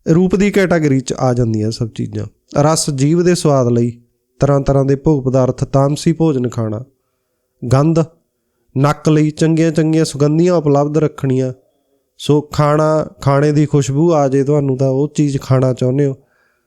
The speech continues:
ਕਿਸੇ ਦੇ ਸਰੀਰ ਦੇ ਵਿੱਚੋਂ ਖੁਸ਼ਬੂ ਲੈਣੀ ਤਾਂ ਉਹਦਾ ਸਰੀਰ।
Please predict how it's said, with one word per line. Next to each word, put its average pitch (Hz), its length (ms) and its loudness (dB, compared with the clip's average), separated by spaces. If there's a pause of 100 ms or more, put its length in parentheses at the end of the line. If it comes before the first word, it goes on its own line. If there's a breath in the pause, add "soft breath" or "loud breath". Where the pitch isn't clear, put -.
(1200)
ਕਿਸੇ 175 340 2
ਦੇ 180 180 2
ਸਰੀਰ 160 520 0
ਦੇ 156 160 4
ਵਿੱਚੋਂ 143 300 0
ਖੁਸ਼ਬੂ 147 420 0
ਲੈਣੀ 139 300 2
ਤਾਂ 139 140 0
ਉਹਦਾ 143 160 0
ਸਰੀਰ। 139 440 0